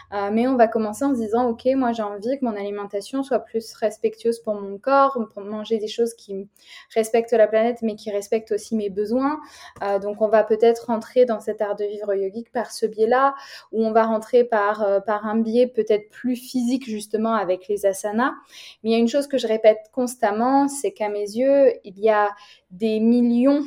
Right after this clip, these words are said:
de personnes sur Terre qui sont beaucoup plus dans la philosoph-, la philosophie yogique,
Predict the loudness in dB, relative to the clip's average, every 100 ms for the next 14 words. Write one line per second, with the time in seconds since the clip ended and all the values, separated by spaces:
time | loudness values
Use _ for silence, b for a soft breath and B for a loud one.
0 | -4 -2 2 2 2 0 0 -2 -4 0
1 | 2 2 -2 -10 -20 -6 -4 -2 -4 -4
2 | -4 -6 -4 -6 -4 -4 -4 -4 -6 -6
3 | -2 -2 -2 -4 -4 -4 0 4 4 4
4 | 0 -4 -2 -2 -6 -6